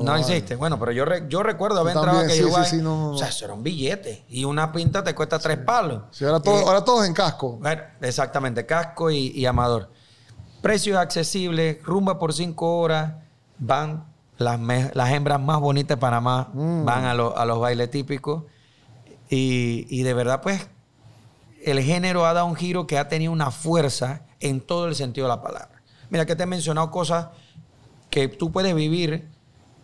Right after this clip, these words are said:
Speaker 1: como una experiencia, como, como fanático de la música típica, que vas a divertirte, a conocer personas, cinco horas de diversión, que des-, te olvidas de las deudas, de los problemas de tu trabajo, de que,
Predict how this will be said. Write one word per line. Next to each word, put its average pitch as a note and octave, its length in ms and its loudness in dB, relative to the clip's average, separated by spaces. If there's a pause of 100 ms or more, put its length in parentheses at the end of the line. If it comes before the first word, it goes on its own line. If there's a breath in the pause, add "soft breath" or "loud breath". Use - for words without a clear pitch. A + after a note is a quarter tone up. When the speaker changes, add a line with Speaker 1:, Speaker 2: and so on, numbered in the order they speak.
(260)
Speaker 1:
como C3 220 0
una D#3 120 2
experiencia, D3+ 800 0
como, B2 480 -2 (340)
como A#2+ 960 -2
fanático E3 640 -2
de E3+ 80 2
la E3 80 2
música E3 400 -2
típica, C#3+ 400 -4
que C#3+ 100 -6
vas C3+ 180 0
a D3 40 0
divertirte, D3+ 600 -4
a D3 60 -4
conocer B2+ 320 -4
personas, D#3+ 640 -4 (420 loud breath)
cinco F#3+ 440 0
horas D#3+ 220 4
de D3+ 100 4
diversión, D3+ 600 -2
que D#3+ 120 0
des-, C3+ 360 -4
te C#3 100 -2
olvidas D3 340 2
de D3+ 120 0
las C3 200 0
deudas, E3 280 2
de D3+ 60 2
los C#3+ 120 0
problemas C#3+ 300 0
de - 20 -10
tu D3 80 0
trabajo, D#3 460 2
de C#3+ 100 -2
que, C3 160 -4